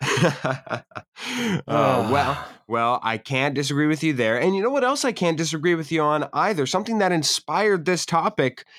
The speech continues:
Speaker 1: and concerns fourth of July is fireworks. You and me both agree to, uh, to dislike and, in fact, dare I say, even hate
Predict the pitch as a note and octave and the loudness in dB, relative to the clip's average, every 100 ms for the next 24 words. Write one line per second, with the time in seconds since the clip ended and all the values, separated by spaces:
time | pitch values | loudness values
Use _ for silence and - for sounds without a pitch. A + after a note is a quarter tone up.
0 | - - D#3 E3+ G3+ - G#3+ C#4+ C#4+ C4+ | -18 -2 -2 0 -2 0 0 2 2 -2
1 | - G2+ F#2+ F#2 D#2+ F2+ E2+ D#2+ F2 B2+ | -2 0 0 -2 -2 -2 0 0 0 -4
2 | _ _ _ _ _ F#3 G3+ - - A3+ | _ _ _ _ _ -2 -2 -2 -2 0
3 | D4 A3+ B2 G2+ D2+ - - - - E3+ | 2 2 2 0 -2 -4 -8 -8 -10 -2
4 | C4 C#4+ B3 F#3 C3 G#3+ C4+ A#3 - G#3 | 2 2 2 0 0 0 0 -4 -2 -2
5 | F3+ F3+ G3+ G3+ C#3+ C3+ - _ _ _ | 0 0 2 4 2 0 -4 _ _ _
6 | _ - G#3 G#3 G3 - - C3 - G2+ | _ -2 2 4 2 0 -4 -6 -4 -8
7 | C#3+ F#3 G#3 F3 C#3+ D#3 C#3 C4 C#4 - | -2 2 2 0 -4 -4 0 2 2 -2
8 | G#3 F#3+ G3+ G#3 - F#3 G3+ G3+ F3+ F#3 | 0 2 0 -4 -10 0 0 2 0 2
9 | A3+ B3 D#3+ C#3+ F3+ A#3 G#3+ F#3+ G#3+ G#3+ | 0 0 -2 0 2 2 0 0 0 2
10 | G#3 - G3+ G3+ G3 E3 C#3 F3 A#3 F4+ | 0 0 -2 2 2 2 0 0 0 -2
11 | - | -8